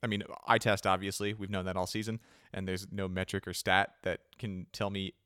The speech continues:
anything other than that Wolves is a better squad. And when I can get plus money for the better team to win this game, and they're playing for a Champions League spot, wor-, versus West Ham, uh,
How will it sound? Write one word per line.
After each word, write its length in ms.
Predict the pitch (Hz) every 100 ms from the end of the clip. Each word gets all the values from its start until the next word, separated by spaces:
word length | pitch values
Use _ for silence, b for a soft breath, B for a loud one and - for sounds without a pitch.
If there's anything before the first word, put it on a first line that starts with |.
| -
anything 280 | 113 113 113
other 180 | 113
than 140 | 95 95
that 100 | 87
Wolves 240 | 95 101
is 80 | 101
a 40 |
better 160 | 95 95
squad. 340 | - 101 107 - b b -
And 140 | 98
when 120 | 98
I 60 | 95
can 120 | 110
get 220 | 104 92 -
plus 280 | 110 107
money 180 | 98 107
for 120 | 107
the 80 | 101
better 180 | 92 95
team 240 | - 104 95
to 60 |
win 180 | 92 107
this 140 | 110
game, 240 | - 107 131 - _
and 180 | 110 120
they're 80 | 113
playing 220 | 123 110
for 100 | 110
a 40 | 104
Champions 320 | 117 127 127
League 120 | 135
spot, 280 | - 160 - _ _ _ _ _
wor-, 200 | 107 101 -
versus 320 | 110 104 107
West 220 | 101 98 110
Ham, 220 | 104 95
uh, 240 | 95 87